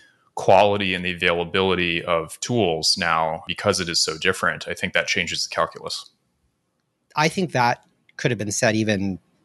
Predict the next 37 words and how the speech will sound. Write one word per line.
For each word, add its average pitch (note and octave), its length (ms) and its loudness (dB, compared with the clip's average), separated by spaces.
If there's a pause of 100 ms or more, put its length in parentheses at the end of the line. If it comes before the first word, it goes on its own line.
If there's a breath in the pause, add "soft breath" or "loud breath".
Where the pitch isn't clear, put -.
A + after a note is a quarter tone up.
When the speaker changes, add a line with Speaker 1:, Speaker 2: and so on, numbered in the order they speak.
(600)
Speaker 2:
if - 320 -18
this G2+ 100 -8
is G2 140 -8
ancient G#2 320 -8
history, A2 260 -4
ten G#2+ 180 -2
years G2+ 200 0
ago A#2+ 200 2
when A#2 140 2
I G2 80 2
was G2+ 140 0
founding G#2 300 4
Alation. C3 460 2
And A2+ 280 4 (300 loud breath)
I, D3+ 160 6 (100)
I D3+ 220 6
often D3+ 380 4
get C3 160 -2
this - 140 -6
question A#2+ 380 -4
around, G#2 320 -4
"Why A2 180 2
are B2+ 100 4
there A#2 140 2
so - 160 -4
many G#2 180 -6
data B2+ 260 -2
tools?" G2+ 640 -2 (460 loud breath)
And C#3 240 6
my C#3 120 6
response C#3 420 2
just - 180 -4
tends A2+ 200 -2
to A2 100 -4
be, A2 280 0 (160)
"Well, C#3 220 4
because B2+ 480 -2